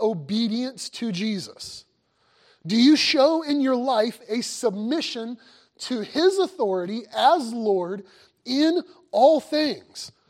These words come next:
In your life as a member of the Lord's church, does your life show a pattern of thankful-, uh, of faithfulness? Can you be found here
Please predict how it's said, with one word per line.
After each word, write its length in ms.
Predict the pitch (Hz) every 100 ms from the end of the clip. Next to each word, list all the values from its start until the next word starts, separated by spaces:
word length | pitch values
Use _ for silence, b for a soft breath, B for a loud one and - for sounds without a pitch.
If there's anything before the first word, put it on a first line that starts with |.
| b b _
In 220 | 294 311 370
your 140 | 339
life 520 | 302 330 320 - - 233
as 140 | 226
a 80 | 269
member 420 | 247 311 359 339
of 120 | 320
the 60 | 302
Lord's 420 | 277 302 269 -
church, 520 | - 349 294 - - - b b 170
does 340 | 170 320 339
your 220 | 285 339 311
life 460 | 330 269 220 -
show 340 | - - 277 277
a 100 | 262
pattern 680 | - - 320 330 262 262 277 b b _
of 300 | 285 330 240
thankful-, 580 | 320 339 320 - 180 127
uh, 160 | 220 233
of 200 | 226 277
faithfulness? 880 | - 320 330 - 226 135 - - - _ _ _ _ _ _ _ _ _ _ _ _ _ _
Can 160 | - 320
you 140 | 302
be 140 | 285 285
found 440 | - 311 349 339
here 340 | 226 269 269